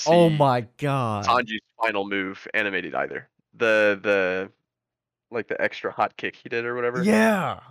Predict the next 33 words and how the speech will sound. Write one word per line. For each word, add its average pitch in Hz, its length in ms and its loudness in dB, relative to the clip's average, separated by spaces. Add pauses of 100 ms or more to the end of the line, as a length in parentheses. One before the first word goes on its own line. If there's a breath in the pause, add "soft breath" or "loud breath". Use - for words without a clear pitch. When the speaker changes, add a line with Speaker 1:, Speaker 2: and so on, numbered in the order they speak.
(400)
Speaker 2:
Let 110 100 -10
me 98 60 -6
go 95 100 -4
find - 40 -18
Speaker 1:
Fuck, 202 340 4
Speaker 2:
what 113 100 0
he - 60 -18
called 107 80 -8
Speaker 1:
man. 110 340 -4
Speaker 2:
it. 127 60 -10 (1600)
Let's - 100 -20
see. - 360 -20 (340)
Is - 100 -20
this - 140 -18
too - 160 -20
far - 240 -18
back? - 200 -18 (420)
This - 80 -20
is - 60 -20 (100)
too - 0 - (100)
Speaker 1:
It's 127 120 -6
Speaker 2:
far - 80 -6 (140)
Speaker 1:
so 165 220 4
Speaker 2:
back. 110 80 -8
Speaker 1:
great. 120 640 -4 (1700)
Speaker 2:
Ten 120 300 -14
thirty-two, - 640 -14
is 147 140 -20
that 123 120 -18
the 143 60 -20
chapter? 170 420 -20 (1500)
Let's - 140 -14
see. - 80 -18